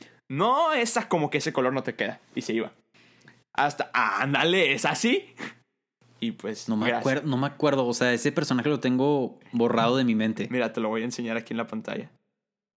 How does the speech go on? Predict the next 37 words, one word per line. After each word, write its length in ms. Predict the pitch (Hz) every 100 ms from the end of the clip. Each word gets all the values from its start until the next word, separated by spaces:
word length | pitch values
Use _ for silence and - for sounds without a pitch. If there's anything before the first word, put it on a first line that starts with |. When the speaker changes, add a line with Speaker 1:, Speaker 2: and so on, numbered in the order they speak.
| _
Speaker 2:
Ah, 320 | - 160 143 127
ya, 360 | 117 113 98 -
ya, 160 | 127
ya, 80 | 123
ya, 280 | 120 117 120
ya. 220 | 113 101
Speaker 1:
¡Era 240 | 135 247 -
buenísima! 1080 | - - 330 359 - 294 254 240 196 151 - - -
Me, 200 | - 196
me 120 | 190
encantaba. 540 | 185 185 175 185 185 135
Speaker 2:
Se-, 260 | 143 - - _ _ _ _
Speaker 1:
Es-, 200 | - 131
Speaker 2:
como 180 | 147 139
que 80 | 135
le 80 | 135
Speaker 1:
es- 40 |
Speaker 2:
vi 80 | 127
el 100 | 151
estilo 340 | 165 170 170
de 100 | 180 156 -
Helen, 320 | 139 156 120
la 140 | 117
de 460 | 113 110 107 104 101
Speaker 1:
Sí, 260 | 139 220 240
la 120 | 165
de 200 | 151 147
Speaker 2:
la 120 | - 117
de 80 |
Drake 260 | 117 131 151
y 80 | 139
Josh, 220 | 156 135
¿no? 100 | 127
Speaker 1:
Ajá, 300 | 139 131 113 -
sí, 380 | - 127 117 _ _
súper 320 | - 117 117
sí. 240 | - 113